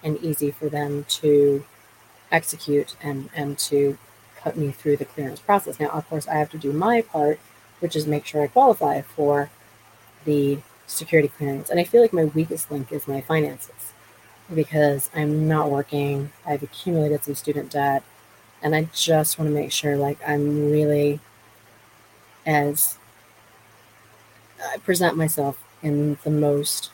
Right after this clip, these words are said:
responsible light. And so that if they have anything that needs to be cleaned up, any debts that need to be paid, and get myself to the point where I actually have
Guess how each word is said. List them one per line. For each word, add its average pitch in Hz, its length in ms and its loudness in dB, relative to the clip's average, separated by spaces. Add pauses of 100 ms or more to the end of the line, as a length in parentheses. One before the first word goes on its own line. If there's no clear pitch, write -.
(120)
responsible 156 1040 0 (680)
light. 156 520 2 (160)
And 156 100 -6
so 147 240 2
that 143 140 2
if 143 160 -2
they 147 100 0
have 147 140 -2 (100)
anything 160 420 0
that 147 120 -2
needs 147 180 -6
to - 80 -16
be 147 80 -6
cleaned 160 320 -4
up, 165 240 6
any 156 180 -4
debts 156 220 -6
that - 140 -16
need 151 100 -10
to - 80 -20
be 160 100 -10
paid, 170 520 0 (580)
and 160 300 0 (200)
get - 300 0
myself 147 460 -4
to - 80 -16
the - 60 -12
point 156 280 -4
where 156 120 0
I 147 60 4
actually 147 500 -6
have 143 500 -4